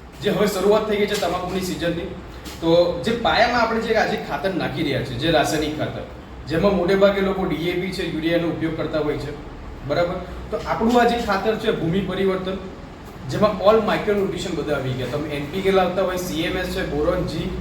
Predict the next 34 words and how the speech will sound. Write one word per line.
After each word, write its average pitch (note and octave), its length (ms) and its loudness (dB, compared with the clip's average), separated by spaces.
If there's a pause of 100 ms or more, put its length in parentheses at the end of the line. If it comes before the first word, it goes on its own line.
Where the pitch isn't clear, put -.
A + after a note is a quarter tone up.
(320)
હ્યુમિક, F3 320 2
એમિનો, E3+ 280 2
ફોલિક, F3+ 360 -2
સીવીડ, F#3+ 300 -2 (320)
બધા A3 460 6
કન્ટેન્ટ G3 500 0
આપણા F#3 300 0
ભૂમિ E3 240 -2
પરિવર્તનમાં D3 720 -2
આવી C3 120 -2
ગયા. - 220 -6 (680)
જો A#3 120 4
તમે A#3 220 6
આનો G3+ 320 4
ઉપયોગ A#3 340 0
તમાકુમાં G3+ 560 4
કરો F#3+ 200 4
છો, - 300 -4 (140)
તો - 180 0
તમાકુ G#3 280 4
માટેનું G#3+ 300 2
સ્પેશિયલ G3 480 -2
ખાતર F3 280 0
છે, F#3+ 220 -2
તમારે F3+ 200 2 (140)
ચાર G#3+ 220 4
વીઘે F#3+ 280 2
આનો F#3 300 2
એક A3+ 160 -6
કિલોનો F3+ 220 -4
ઉપયોગ C#3+ 340 -4
કરવાનો B2 500 -2 (580)
રહેશે, E3+ 300 2 (380)
જેનાથી G#3+ 520 4